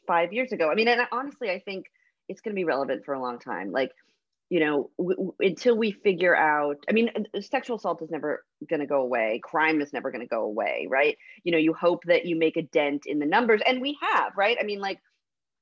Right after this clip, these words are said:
the, the, you know, it is safer to live in the United States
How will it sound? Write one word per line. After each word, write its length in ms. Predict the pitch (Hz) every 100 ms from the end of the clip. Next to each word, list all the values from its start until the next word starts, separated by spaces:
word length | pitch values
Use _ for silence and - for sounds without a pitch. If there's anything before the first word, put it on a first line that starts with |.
| _ _
the, 400 | 160 185 185 175 170 _ _ _ 185
the, 360 | 196 175 160 - _ 202
you 120 | 185
know, 120 | 160 208
it 100 | 196
is 120 | -
safer 480 | _ 196 208 202 180
to 140 | 190
live 460 | 175 175 170 160 165
in 120 | 156
the 80 | 156
United 340 | 151 147 143 -
States 420 | - 160 147 143